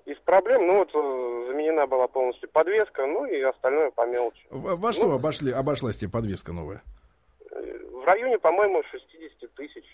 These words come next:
Speaker 2: Ты это делал в гараже где-то или на, э, сервисе более-менее официальном?
Speaker 1: Нет, это делалось всё в официальном сервисе, так как, э, хочется платить, э, за то, что, чтобы машина была действительно исправной, и
Speaker 2: Мгм.
Speaker 1: никаких нареканий к ней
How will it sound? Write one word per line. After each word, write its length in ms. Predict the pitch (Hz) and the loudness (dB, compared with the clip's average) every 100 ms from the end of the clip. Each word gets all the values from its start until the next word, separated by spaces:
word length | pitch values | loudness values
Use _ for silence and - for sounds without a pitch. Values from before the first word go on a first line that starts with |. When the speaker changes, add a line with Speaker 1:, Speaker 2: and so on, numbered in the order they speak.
| _ - | _ 2
Speaker 2:
Ты 140 | 185 | 2
это 160 | 196 196 | 4 2
делал 260 | 208 185 | 2 0
в 100 | 156 | 2
гараже 380 | 160 196 196 294 | 2 0 0 -2
где-то 340 | 185 147 110 107 | 0 0 0 -2
или 300 | 127 170 170 | -2 0 0
на, 300 | 156 156 147 | -2 -2 0
э, 480 | 131 127 123 117 110 | 0 0 0 -2 -4
сервисе 440 | - 139 113 - 104 | -2 -2 -2 -4 -4
более-менее 480 | 120 113 110 101 | -2 -2 -2 -4
официальном? 460 | - - 98 71 - - | -8 -8 -8 -8 -12 -8
Speaker 1:
Нет, 400 | 185 254 220 480 | -4 2 2 2
это 240 | - - | 0 -2
делалось 420 | 175 202 190 175 - | 0 2 4 2 -2
всё 160 | - 180 | -4 -2
в 40 | 165 | -2
официальном 400 | - 175 175 175 | 0 2 2 0
сервисе, 260 | 208 175 - | 0 0 -2
так 160 | 143 - | -4 -2
как, 260 | 131 - - | -4 -4 -8
э, 240 | 123 120 117 | -4 -4 -4
хочется 440 | - - 135 - | -4 -4 -6 -16
платить, 380 | - 151 156 151 135 | 0 0 0 -6 -14
э, 420 | 123 120 117 113 | -10 -6 -6 -2
за 120 | 135 | -2
то, 160 | 139 165 - | 0 -2 -2
что, 360 | 127 117 110 107 _ - _ _ _ _ | -8 -8 -10 -14 _ -20 _ _ _ _
чтобы 200 | - 131 | -8 -2
машина 340 | 147 147 170 135 | 0 2 0 -2
была 300 | 127 131 123 | 0 2 2
действительно 520 | 120 - 135 123 123 | -2 -12 -8 -4 -4
исправной, 640 | - 131 151 139 120 107 | -4 4 4 4 -2 -4
и 220 | 101 - - | -8 -14 -10
Speaker 2:
Мгм. 220 | 117 104 90 | -6 -4 -4
Speaker 1:
никаких 360 | 127 123 123 | -4 -6 -8
нареканий 440 | 127 127 123 110 104 | -6 -4 -4 -6 -8
к 80 | |
ней 180 | 117 120 | -12 -12